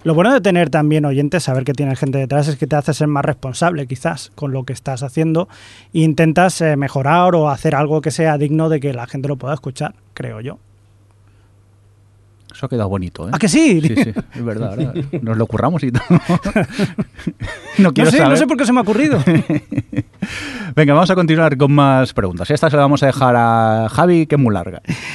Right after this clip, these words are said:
Speaker 1: Dios mío, Alejandro Martínez Álvarez, te has quedado sin letras en el ordenador. Primera pregunta, ¿qué le veis a Mad Men?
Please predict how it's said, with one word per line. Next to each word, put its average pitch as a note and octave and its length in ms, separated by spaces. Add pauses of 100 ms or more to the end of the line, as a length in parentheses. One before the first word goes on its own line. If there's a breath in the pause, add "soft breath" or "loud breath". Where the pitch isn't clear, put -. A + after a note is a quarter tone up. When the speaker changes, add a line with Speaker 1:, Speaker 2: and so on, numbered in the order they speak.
(520 loud breath)
Speaker 1:
Dios E4 140
mío, F4+ 240
Alejandro C4+ 380
Martínez B3+ 400
Álvarez, D4 320
te C#4 80
has C4 60
quedado B3+ 380
sin A#3+ 300
letras B3+ 460
en A3 140
el G3 360
ordenador. F3+ 460 (540 loud breath)
Primera D4+ 280
pregunta, D#3 680
¿qué D#4 100
le D#4+ 80
veis D4+ 220
a C4+ 80
Mad B3 200
Men? D3+ 460